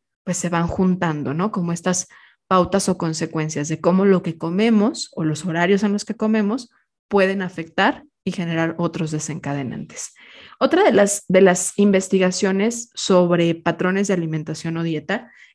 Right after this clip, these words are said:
es la dieta de bajo consumo de lípidos, o bien conocido como grasas. Y ahí se comparaba una dieta de bajo consumo de grasas, que era menor a veinte por ciento de la ingesta diaria, o sea, si tenía que consumir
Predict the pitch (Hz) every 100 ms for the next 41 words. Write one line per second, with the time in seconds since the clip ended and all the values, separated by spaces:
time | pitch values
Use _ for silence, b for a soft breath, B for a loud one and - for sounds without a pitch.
0 | _ 196 208 226 - 196 185 190 196 202
1 | 202 - - - 175 175 165 165 175 180
2 | 202 - 165 165 - 214 196 190 196 269
3 | 302 214 - - - 220 226 185 180 185
4 | 175 - 170 165 170 170 185 190 185 -
5 | - _ B B B B B - 240 247
6 | 277 320 269 247 240 220 240 233 202 202
7 | 208 202 196 185 190 165 165 165 214 285
8 | 277 269 254 262 254 247 226 202 196 -
9 | 185 175 170 160 160 175 185 202 190 190
10 | 185 185 - 175 165 170 156 151 147 170
11 | 175 180 185 160 160 185 170 - - 156
12 | 170 185 190 185 180 185 185